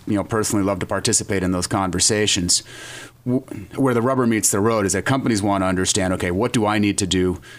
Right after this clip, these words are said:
What's it gonna cost me? What are the benefits for me?"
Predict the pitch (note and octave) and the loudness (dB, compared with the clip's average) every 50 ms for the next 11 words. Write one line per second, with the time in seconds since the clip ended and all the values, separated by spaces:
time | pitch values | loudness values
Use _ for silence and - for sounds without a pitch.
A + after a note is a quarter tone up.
0 | - - - - - - - A2 G#2 A2+ A#2 - B2 A#2+ A2 - G#2 F#2+ F#2 F2+ | -20 -20 -20 -20 -14 -6 -4 -2 -2 -2 0 0 0 0 0 0 0 0 0 0
1 | - - G2+ F#2 F#2 G#2+ A2 A2 A2 F2+ F#2 F#2 F2+ E2+ - F#2+ F2 - - - | 0 0 0 0 2 0 0 0 0 -2 -2 -2 -2 -4 -4 -4 -4 -4 -4 -4
2 | F#2 F#2 F2 F2 F2+ F2 E2+ | -4 -2 -2 -2 -4 -4 -6